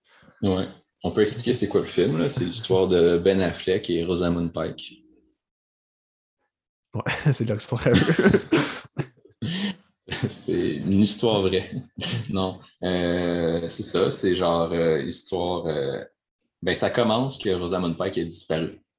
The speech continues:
Speaker 1: Puis là, tu, t'as, t'as des flashbacks qui montrent comme l'histoire de leur couple, qui est comme une espèce de petit couple parfait. Sauf que, bon, t'apprends finalement que t'as été manipulé un petit peu par rapport à ça. Mais, euh, euh, c'est ça, l'espèce de petit couple parfait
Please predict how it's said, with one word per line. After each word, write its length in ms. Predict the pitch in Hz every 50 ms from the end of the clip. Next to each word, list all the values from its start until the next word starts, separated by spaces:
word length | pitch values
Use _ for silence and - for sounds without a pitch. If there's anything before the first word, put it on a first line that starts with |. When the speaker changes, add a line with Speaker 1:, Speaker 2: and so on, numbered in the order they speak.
| _ _ _ _ _ _ _ _ _ _ _ _ _ _ _ _ _ _
Speaker 1:
Puis 180 | - - 95 87
là, 260 | 90 87 87 87 87
tu, 300 | 87 - - - 87 85
t'as, 160 | - - 87
t'as 240 | 85 85 - - 95
des 120 | 87 90 90
flashbacks 500 | - - 92 87 87 - - 95 101 -
qui 120 | - -
montrent 240 | 95 87 90 95 95 -
comme 160 | 98 87 85
l'histoire 360 | 82 82 - - 95 87 87
de 100 | 87 82
leur 240 | 82 80 78 - -
couple, 320 | - - 95 95 - - - - -
qui 260 | - 92 78 - 76 76
est 140 | 76 -
comme 140 | - 80 78
une 60 | 80
espèce 300 | 82 - - - 82 87
de 80 | 87 78
petit 220 | - - - -
couple 220 | - - 180 - -
parfait. 480 | - 156 - - - - - 117 - -
Sauf 220 | - - 95 82
que, 160 | - 87 78
bon, 160 | - 80 82 85
t'apprends 360 | 82 78 73 - - 95 98
finalement 300 | - - 82 82 90 92
que 60 | 98
t'as 80 | - 80
été 180 | 71 - - 87
manipulé 680 | 82 76 78 82 80 - - - - - - - 92 90
un 40 |
petit 160 | - - - -
peu 120 | - -
par 140 | - - -
rapport 260 | - - - 85 87
à 60 | 92 104
ça. 220 | - 139 160 160 - _ _ _ _ _ _ _ _ _ -
Mais, 560 | 85 85 85 85 85 85 85 87 85 82 - -
euh, 360 | 71 73 73 78 76 71 76 78 - - 71 - - 98 - _ _ _ _ _ _ _ _ _ _ _ _ _ _ _ _ _ _ _ -
euh, 520 | 85 82 80 80 76 73 73 73 69 64
c'est 140 | - - 85
ça, 140 | 82 - 71
l'espèce 360 | 67 67 - - 98 92 90
de 200 | 92 90 87 87
petit 220 | 87 - - - -
couple 200 | - 107 - -
parfait 760 | - 101 101 - - - 101 95 98 104 110 123 123 120